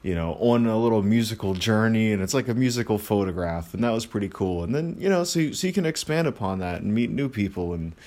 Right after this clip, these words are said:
and, um, and I, I think,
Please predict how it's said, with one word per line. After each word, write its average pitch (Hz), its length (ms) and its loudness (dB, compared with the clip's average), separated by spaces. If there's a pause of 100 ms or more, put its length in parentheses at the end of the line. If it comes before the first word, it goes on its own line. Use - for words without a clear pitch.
(480)
and, 90 380 0
um, 95 520 0
and 98 160 -2
I, 101 220 -2
I 107 120 0
think, 104 300 0